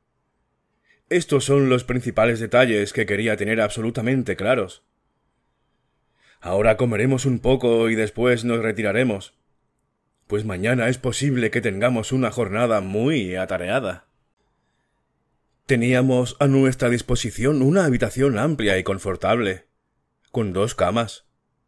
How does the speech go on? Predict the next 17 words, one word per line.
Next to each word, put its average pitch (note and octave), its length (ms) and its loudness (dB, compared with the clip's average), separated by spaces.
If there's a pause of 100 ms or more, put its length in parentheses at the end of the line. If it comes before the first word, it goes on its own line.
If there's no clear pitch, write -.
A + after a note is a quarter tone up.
(220)
y G#2 100 -8
no A2 100 -2
tardé A#2+ 220 2
en C#3 100 2
meterme C3 400 2
entre A#2 220 2
las F#2+ 140 0
sábanas, G#2+ 560 -2 (640)
pues D3 200 2
me C#3+ 80 6
encontraba C3 500 2
fatigado B2 560 0
por A2+ 180 0
la G#2+ 120 0
noche A2 260 -2
de G2 60 0
aventuras. F#2+ 640 -2